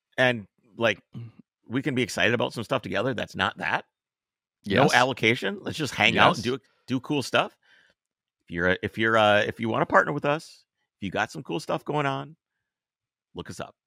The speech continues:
Speaker 1: Send us a message. You know how. We'd love to
Speaker 2: Yeah.
Speaker 1: work with you. We're open to ideas.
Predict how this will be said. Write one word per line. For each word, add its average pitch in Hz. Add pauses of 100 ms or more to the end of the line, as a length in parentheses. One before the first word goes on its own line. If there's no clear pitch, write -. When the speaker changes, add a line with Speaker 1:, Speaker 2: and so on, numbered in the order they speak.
(320)
Speaker 1:
Send 85
us 127
a -
message. 143
You 98
know 160
how. 123 (840)
We'd 85
love 95
to 117
Speaker 2:
Yeah. 95
Speaker 1:
work -
with 95
you. 92 (580)
We're 87
open 98
to 92
ideas. -